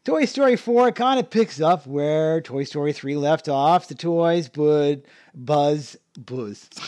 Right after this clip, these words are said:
Buzz is French, it's Buzz, not, it's Buzz and Woody. So Buzz and Woody, of course, with Bonnie, 'cause at the end of the third movie,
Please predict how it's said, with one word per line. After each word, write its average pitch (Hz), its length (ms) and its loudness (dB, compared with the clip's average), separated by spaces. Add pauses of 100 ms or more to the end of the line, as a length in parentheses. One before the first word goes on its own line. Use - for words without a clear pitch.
(600)
Buzz 143 460 2
is 143 180 -6
French, 175 540 2
it's 135 120 -10
Buzz, 156 600 2 (260)
not, 151 400 -2
it's 143 120 -12
Buzz 160 280 -2
and 156 100 -4
Woody. 147 460 -4 (800)
So 185 180 -2
Buzz 233 440 0
and 196 200 -4
Woody, 185 360 2
of 165 300 2
course, 156 340 -2
with 135 400 -6
Bonnie, 139 460 -6
'cause 156 160 -8
at 127 120 -12
the 147 140 -8
end 151 200 -2
of 151 60 -8
the 156 100 -12
third 285 340 4
movie, 185 460 2